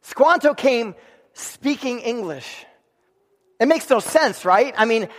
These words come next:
how could that happen? These are the first permanent settlers in the United States in that region.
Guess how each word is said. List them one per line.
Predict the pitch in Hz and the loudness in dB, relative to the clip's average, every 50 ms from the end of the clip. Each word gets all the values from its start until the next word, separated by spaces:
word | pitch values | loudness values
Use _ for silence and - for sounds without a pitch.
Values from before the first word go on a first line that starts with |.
| - - - | -20 -16 -2
how | - 262 285 320 359 370 359 | 2 4 4 6 6 4 4
could | - - 311 302 | 2 0 2 2
that | 311 302 302 247 | 4 4 4 4
happen? | 262 302 311 294 302 - 185 151 123 98 - - - _ _ _ _ _ _ _ _ _ _ _ | 4 2 2 2 2 0 0 -2 -2 -8 -18 -20 -20 _ _ _ _ _ _ _ _ _ _ _
These | 294 311 320 294 | 0 2 2 2
are | 320 | 2
the | 285 277 | 2 2
first | 277 - - 302 339 349 349 294 - - - - - - _ _ _ _ - | 0 2 2 4 4 4 4 2 -2 -6 -16 -20 -20 -20 _ _ _ _ -6
permanent | - - 294 330 330 320 311 311 302 233 | 0 2 4 4 4 4 2 0 -2 -2
settlers | - - 302 330 320 320 294 262 226 214 196 - - - - - - _ _ _ _ _ _ _ _ _ _ _ - | 0 2 4 4 6 4 4 4 4 4 2 0 -6 -16 -20 -20 -20 _ _ _ _ _ _ _ _ _ _ _ 0
in | 240 269 269 | 2 2 4
the | 269 | 4
United | 269 269 269 269 247 233 202 | 4 4 4 4 2 0 -6
States | - - - 302 285 254 220 160 - - - - - - _ _ - | -10 0 4 4 4 4 4 0 -6 -14 -18 -18 -20 -20 _ _ 0
in | 220 233 | 2 4
that | 226 226 233 220 | 4 4 2 2
region. | 262 277 262 208 165 190 165 131 104 | 0 0 0 0 -2 -4 -4 -6 -8